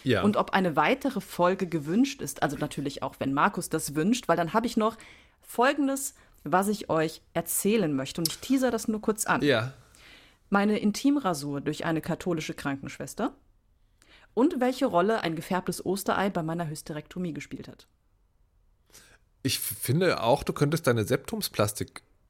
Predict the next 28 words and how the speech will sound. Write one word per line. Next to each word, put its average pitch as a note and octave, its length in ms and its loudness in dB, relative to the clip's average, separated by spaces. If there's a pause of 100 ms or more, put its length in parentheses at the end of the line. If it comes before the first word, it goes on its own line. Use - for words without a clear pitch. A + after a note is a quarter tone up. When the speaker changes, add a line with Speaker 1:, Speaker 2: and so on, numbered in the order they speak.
(140)
Speaker 1:
in A2 160 -4
Aussicht - 360 -6
stellen. F#2 240 -6
Speaker 2:
Die G3 100 2
ist, G3+ 160 -2
ja, A3 300 2
mein F#3 240 -2
Nose G3 300 -4
Job, D#3+ 240 -6
das - 160 -10
stimmt. E3+ 500 -8
Ich, - 160 -6
also F#3+ 140 0
ich, - 240 -8
ne, G3 360 -2
ich F#3 100 -10
hatte - 80 -4
Speaker 1:
Also, B2 140 4
Speaker 2:
eine A#2+ 100 6
Speaker 1:
die, G3 60 6
also G#3 140 6
Speaker 2:
Nase-, - 60 2
Speaker 1:
wirklich, F3+ 320 0
Speaker 2:
Nase- G#3 220 2
Speaker 1:
wir, C#3 180 4
die, D3 260 0
die C3+ 220 2
ha-, B2+ 140 0